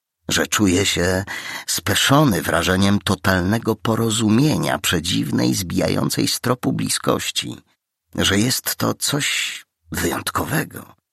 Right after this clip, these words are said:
czego nigdy przedtem nie czuł ani nie podejrzewał istnienia czegoś takiego.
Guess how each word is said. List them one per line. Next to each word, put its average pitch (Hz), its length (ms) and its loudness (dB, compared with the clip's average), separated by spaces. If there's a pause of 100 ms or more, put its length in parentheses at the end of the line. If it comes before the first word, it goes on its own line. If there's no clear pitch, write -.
(260)
czego 90 220 0
nigdy 139 440 6
przedtem 127 600 0
nie 110 160 4
czuł - 280 0
ani - 240 2
nie 120 160 4
podejrzewał 117 760 2
istnienia - 840 0
czegoś - 400 -6
takiego. - 600 -8